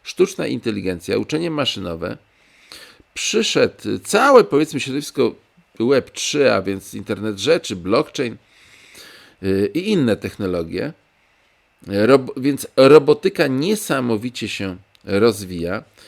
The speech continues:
i to właśnie uczenie maszynowe, to, to już nie są jakieś roboty, powiedzmy, typu,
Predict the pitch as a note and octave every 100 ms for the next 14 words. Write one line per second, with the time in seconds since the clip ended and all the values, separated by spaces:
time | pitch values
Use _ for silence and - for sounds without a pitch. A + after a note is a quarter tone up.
0 | _ G#2+ G#2 A#2+ A#2+ C3 - A#2 C#3 C3+
1 | A#2+ A2 - F#2+ F2+ F2+ A2 D3 D#3+ -
2 | F3 D3+ F#3+ A3 - C3+ A#2+ - A2 A2+
3 | G2+ F2+ A2 E3 A#2 - G#2+ G#2 G2+ -
4 | - G#2+